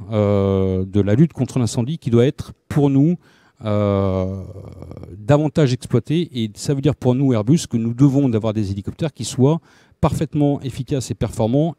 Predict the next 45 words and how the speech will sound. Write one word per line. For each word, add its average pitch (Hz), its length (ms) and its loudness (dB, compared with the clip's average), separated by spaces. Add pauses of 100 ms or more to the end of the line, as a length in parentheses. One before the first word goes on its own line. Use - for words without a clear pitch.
y 165 120 -6
compris, 156 580 -4
voire 113 220 -4
surtout, 156 420 -2
de 123 140 6
nuit. 107 180 0 (920)
L'urban 135 420 2
firefighting, 139 500 -2
on 131 120 -2
est - 20 -2
un 123 100 -2
peu 143 140 -2
en 135 140 0
dehors 120 240 2
de, 110 180 2
du 104 140 -6
sujet, 127 280 -2
mais 156 100 -2
sachez 151 300 -6
que, 147 240 2 (480)
euh, 110 120 2
l'idée, 131 260 6
c'est 135 160 2
aussi 123 300 4
d'apporter, 131 340 -2
bon, 120 160 -6
on 117 40 -4
a 113 40 0
tous 143 220 -4
en 147 80 -2
tête, 143 180 -4
bien 117 140 -2
sûr, 135 240 -2
le, 98 340 2
l'incendie 113 400 -2
de 120 60 0
Notre-Dame, 120 480 0 (500)
euh, 101 960 0
c'est 117 320 -6
de 117 140 -20
tenter 170 320 2
d'apporter 139 520 0
aux 117 200 0
autorités 120 360 2
politiques 117 540 -4